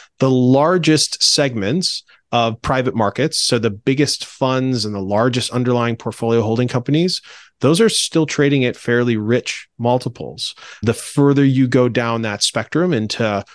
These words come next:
kind of lower middle market funds, uh, or, or smaller portfolio holding companies, those are trading at sometimes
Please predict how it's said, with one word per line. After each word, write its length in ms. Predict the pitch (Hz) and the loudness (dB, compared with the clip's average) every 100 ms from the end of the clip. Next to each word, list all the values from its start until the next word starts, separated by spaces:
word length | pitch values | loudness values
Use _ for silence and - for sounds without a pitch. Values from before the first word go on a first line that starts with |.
| - | -10
kind 160 | 113 | -6
of 60 | 104 | -2
lower 340 | 101 120 123 | 2 4 4
middle 280 | 123 123 117 | 2 2 0
market 380 | 117 113 - 113 | 0 0 -2 -8
funds, 600 | - 117 117 117 113 - - - | -4 -2 0 -2 -4 -6 -10 -8
uh, 160 | 214 - | -2 -2
or, 280 | 117 117 113 - | 2 2 0 0
or 140 | 113 | 0
smaller 720 | - - 110 107 117 123 123 _ _ _ | 0 0 0 2 2 2 -2 _ _ _
portfolio 540 | - 131 - 117 113 110 | -4 -4 -2 -2 0 0
holding 340 | 107 113 127 | -2 -2 -2
companies, 600 | 131 - 143 165 202 - - - - - | -2 -2 0 2 0 -4 -10 -20 -10 0
those 180 | 139 | 2
are 60 | 143 | 2
trading 320 | - 139 127 | 0 0 0
at 100 | 110 | -2
sometimes 520 | - 120 123 113 98 | -4 -4 -2 -2 -4